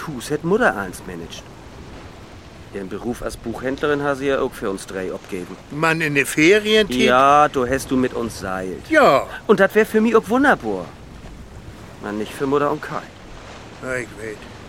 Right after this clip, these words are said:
Speaker 2: Es snackt alltid von der Barchwandern in de Alpen. Mann, ich hab Plattföt.
Speaker 1: <laughs>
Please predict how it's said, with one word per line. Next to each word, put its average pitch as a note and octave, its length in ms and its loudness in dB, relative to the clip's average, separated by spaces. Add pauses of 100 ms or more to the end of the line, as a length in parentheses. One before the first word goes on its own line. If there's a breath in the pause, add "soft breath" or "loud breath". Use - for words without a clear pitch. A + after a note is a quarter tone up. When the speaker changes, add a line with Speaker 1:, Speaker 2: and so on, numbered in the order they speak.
(1300)
Speaker 2:
Es - 200 -10
snackt C3+ 360 -6
alltid C3+ 420 0
von C3 200 -8
der A#2 100 -6
Barchwandern C3 800 -2
in C#3 120 -6
de D3 100 2
Alpen. - 680 0 (1000 loud breath)
Mann, F3+ 180 2
ich G#3+ 200 2
hab F#3+ 160 0
Plattföt. D#3 880 0 (180)
Speaker 1:
<laughs> D3 100 0